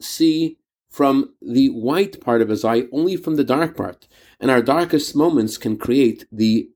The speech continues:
greatest light. It's from the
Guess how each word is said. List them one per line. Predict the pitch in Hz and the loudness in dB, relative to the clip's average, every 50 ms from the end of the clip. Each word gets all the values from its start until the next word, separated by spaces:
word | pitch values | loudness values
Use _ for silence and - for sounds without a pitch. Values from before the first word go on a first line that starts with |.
| _ | _
greatest | - 110 110 107 101 101 98 95 - - _ - | -6 0 0 2 2 2 -2 -4 -6 -14 _ -6
light. | 104 113 120 107 95 92 | -4 -2 0 0 -2 -2
It's | 95 95 - - | -6 -12 -16 -12
from | - - 143 151 143 139 135 - - _ _ _ _ _ _ _ _ _ _ _ _ _ _ _ _ _ _ _ _ - | -8 -4 -2 0 0 0 0 -2 -10 _ _ _ _ _ _ _ _ _ _ _ _ _ _ _ _ _ _ _ _ -6
the | 110 107 120 117 113 117 - - | -2 0 2 2 2 0 -2 -4